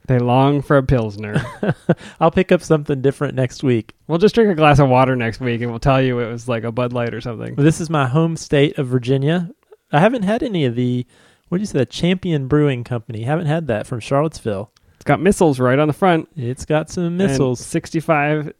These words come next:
Speaker 1: I B Us for your tasting pleasure.
Speaker 2: Seven percent A B V.
Speaker 1: What do you
Speaker 2: It's
Speaker 1: think?
Speaker 2: good. It's good. I like, I like this. Um, so this has some Cascade, of course, but some Simcoe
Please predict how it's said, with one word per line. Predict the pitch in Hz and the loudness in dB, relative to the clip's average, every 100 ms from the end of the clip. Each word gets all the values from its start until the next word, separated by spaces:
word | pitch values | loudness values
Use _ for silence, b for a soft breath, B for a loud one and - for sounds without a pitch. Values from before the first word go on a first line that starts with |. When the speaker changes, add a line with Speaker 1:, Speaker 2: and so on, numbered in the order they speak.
| - - | -18 -6
Speaker 1:
I | 139 | -2
B | 147 151 | 0 0
Us | 143 147 156 160 | 2 2 2 -2
for | - | -4
your | 139 127 127 131 147 _ _ _ _ - | -4 -2 -4 -6 -10 _ _ _ _ -6
tasting | 147 139 156 | -6 -4 -4
pleasure. | 151 175 165 - - - | 0 0 0 -4 -14 -20
Speaker 2:
Seven | - 156 139 135 | -6 -4 -2 -4
percent | 139 - 135 - | -6 -4 -6 -2
A | 135 | -2
B | 135 | 0
V. | 131 139 180 _ _ _ _ _ _ _ _ _ - _ _ | 0 0 -2 _ _ _ _ _ _ _ _ _ -20 _ _
Speaker 1:
What | 156 | 0
do | |
you | 160 | 2
Speaker 2:
It's | 160 | 2
Speaker 1:
think? | |
Speaker 2:
good. | 175 214 - | 0 0 -4
It's | - 135 | -4 -4
good. | - 180 190 | 0 0 2
I | 127 | 0
like, | 135 143 - - | 0 -2 -6 -6
I | 143 | -2
like | 143 147 | -2 -2
this. | 151 160 165 - | -2 -4 -4 -8
Um, | 131 120 120 117 _ _ _ _ _ - | -6 -4 -6 -10 _ _ _ _ _ -18
so | - 139 | -4 -4
this | 160 - | -2 0
has | 151 135 | 0 0
some | - 143 131 123 b b b - | -2 -2 -2 -4 b b b -4
Cascade, | 175 160 - 185 | 0 0 0 0
of | 170 - | 0 -4
course, | 135 123 123 - | -2 -2 -4 -6
but | 123 117 - | -4 -4 -8
some | - 127 123 b b _ _ _ | -8 -8 -10 b b _ _ _
Simcoe | - - 185 220 - 196 202 196 202 | -14 -2 -2 -2 -2 0 2 0 -4